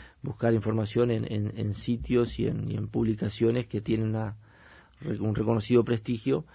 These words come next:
e incluso así requiere muchas veces algún análisis que,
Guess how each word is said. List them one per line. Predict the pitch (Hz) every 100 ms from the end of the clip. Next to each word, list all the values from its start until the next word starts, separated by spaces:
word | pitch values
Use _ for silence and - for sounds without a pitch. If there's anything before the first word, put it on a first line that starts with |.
| - - - -
e | 117
incluso | 107 127 131 139
así | - 143 151
requiere | 143 123 117
muchas | 117 113 110
veces | 113 113
algún | 107 113
análisis | 110 113 117 - 110
que, | - 107